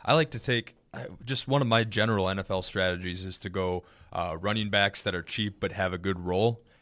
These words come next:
and, and, and use those guys as my backs. And I always feel that receivers are a little bit more consistent. Even the top backs like Eddie Lacy, Jamal Charles, some of those guys might get held out of the end zone every once in a while and, and put up, e-,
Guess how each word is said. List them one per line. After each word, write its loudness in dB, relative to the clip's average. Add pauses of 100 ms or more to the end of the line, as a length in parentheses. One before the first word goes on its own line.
and, -4
and, -4
and -4
use -2
those 2
guys 2
as -4
my -2
backs. 4
And -2
I 6
always 4
feel -2
that 0
receivers -2
are 2
a 0
little -2
bit -2
more -2
consistent. -6
Even -4
the -2
top 0
backs -2
like -2
Eddie -4
Lacy, -4
Jamal -6
Charles, -2
some -2
of -6
those -4
guys -2 (240)
might 0
get 0
held 2
out 2
of -10
the -2
end -2
zone -4
every -4
once -6
in -6
a -6
while -2
and, -8
and -6
put -8
up, -8 (340)
e-, -8